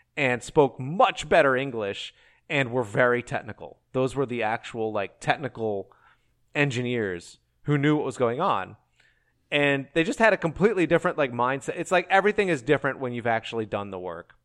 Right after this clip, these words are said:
And I just think, like, the Chinese are at a point where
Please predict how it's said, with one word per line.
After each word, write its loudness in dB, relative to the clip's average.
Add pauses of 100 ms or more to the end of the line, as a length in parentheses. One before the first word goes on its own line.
(120)
And 2
I 6
just -6
think, 0 (460)
like, 2
the 0
Chinese -2
are 4
at 2
a -2
point -6
where -4